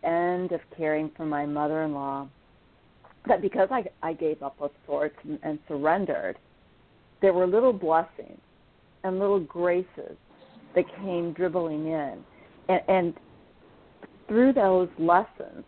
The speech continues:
and ex-, and looking at those things, I was able to see that there were, there were really little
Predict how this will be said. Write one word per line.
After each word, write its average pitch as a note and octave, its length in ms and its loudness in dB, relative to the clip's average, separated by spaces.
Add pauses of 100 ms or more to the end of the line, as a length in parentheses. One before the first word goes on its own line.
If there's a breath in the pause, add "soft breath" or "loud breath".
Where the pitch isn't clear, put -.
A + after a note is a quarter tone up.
and F3 180 2
ex-, E3 100 -6 (260)
and F3 420 -2
looking G3+ 320 -2
at F3+ 140 -4
those C#3+ 220 2 (140)
things, D3+ 240 0
I E3+ 100 6
was E3+ 200 0
able G3 320 0
to F3 180 -20 (160)
see G3+ 200 4
that F3 200 -2
there E3 180 0
were, D#3 260 2 (580 loud breath)
there A3 100 2
were A3+ 180 6
really B3+ 340 2
little A#3+ 600 2